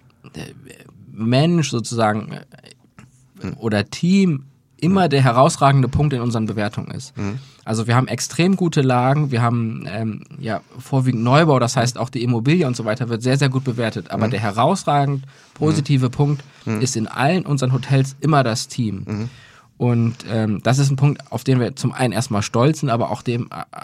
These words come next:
Speaker 1: an dem wir auch täglich arbeiten. Und das ist
Speaker 2: Mhm.
Speaker 1: natürlich eben dieser Punkt, den du angesprochen hast, der kann ja nur über die Motivation kommen, der kann über eine gute Ausbildung kommen, der, der kommt ja bei uns auch, aber der kommt eben vorwiegend über das Thema Motivation
Speaker 2: Mhm.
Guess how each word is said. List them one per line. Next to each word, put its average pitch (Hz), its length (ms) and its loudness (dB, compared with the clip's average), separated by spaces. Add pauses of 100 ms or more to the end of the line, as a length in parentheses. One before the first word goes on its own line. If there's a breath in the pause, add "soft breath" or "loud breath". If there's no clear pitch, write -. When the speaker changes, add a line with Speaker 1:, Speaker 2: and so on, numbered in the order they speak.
(120)
Speaker 1:
an 117 100 -2
dem 127 140 4
wir 123 100 2
auch - 100 -6
täglich 135 420 -4
arbeiten. 110 340 2
Und 92 80 -2
das 104 180 -2
ist 107 60 -4
Speaker 2:
Mhm. 104 60 0
Speaker 1:
natürlich 135 380 0
eben 113 200 -4
dieser 117 200 -4
Punkt, 131 240 -2
den 117 80 -4
du 101 60 -4
angesprochen 117 500 -4
hast, 117 240 -4 (600 soft breath)
der 104 120 -6
kann 131 180 2
ja 123 60 2
nur 123 140 2
über 117 140 0
die 113 100 -2
Motivation 120 600 0
kommen, 98 200 -6
der 92 80 -6
kann 123 160 -2
über 104 100 -4
eine 104 160 -4
gute 117 200 -4
Ausbildung 135 460 -2
kommen, 110 280 -6
der, 95 140 -8 (200)
der - 100 -16 (600)
kommt 117 180 -2
ja 101 60 -4
bei 101 80 -2
uns 98 120 -6
auch, 117 280 0
aber 101 100 -2
der 101 100 -4
kommt 120 220 -4
eben 107 120 -6
vorwiegend 123 460 -2
über 104 160 -6
das 101 160 -6
Thema 110 240 -2
Motivation 123 960 0
Speaker 2:
Mhm. 104 240 -6